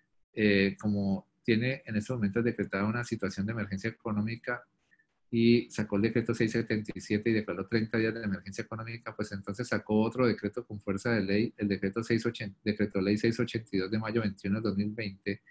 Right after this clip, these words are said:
y allí puso los requisitos para los tres días sin iva, diciendo que van a ser el diecinueve de junio, el tres de julio, y creo que el diecinueve de julio, también muy pegaditos todos los tres días muy pegaditos.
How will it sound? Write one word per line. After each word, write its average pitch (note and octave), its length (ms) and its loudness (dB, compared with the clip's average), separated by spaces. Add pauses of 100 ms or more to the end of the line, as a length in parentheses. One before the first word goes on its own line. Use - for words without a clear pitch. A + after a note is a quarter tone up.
(500)
y A#2+ 80 4
allí G#2+ 200 6
puso B2 280 0
los B2+ 140 4
requisitos A2 520 -2
para G#2+ 200 2
los F#2+ 180 0
tres G#2+ 180 4
días A#2 280 2
sin G#2 180 -10
iva, G#2+ 180 0
diciendo G#2 360 -6
que - 100 -10
van F#2+ 160 0
a G2+ 80 2
ser A2 180 0
el G#2+ 120 4
diecinueve G2+ 400 2
de A#2+ 60 -2
junio, B2 280 -4
el A#2 80 -10
tres G#2+ 160 2
de A2 80 4
julio, B2 300 2
y A#2+ 40 -2
creo G#2+ 160 0
que A2 120 -2
el G#2+ 40 2
diecinueve G2+ 420 2
de - 120 -6
julio, A2 380 4
también F#2+ 280 0
muy B2 200 4
pegaditos G#2+ 680 0
todos G2+ 240 -2
los G#2 180 -10 (320)
tres A2+ 220 0
días A2+ 160 2
muy A2 200 -2
pegaditos. F#2 600 -2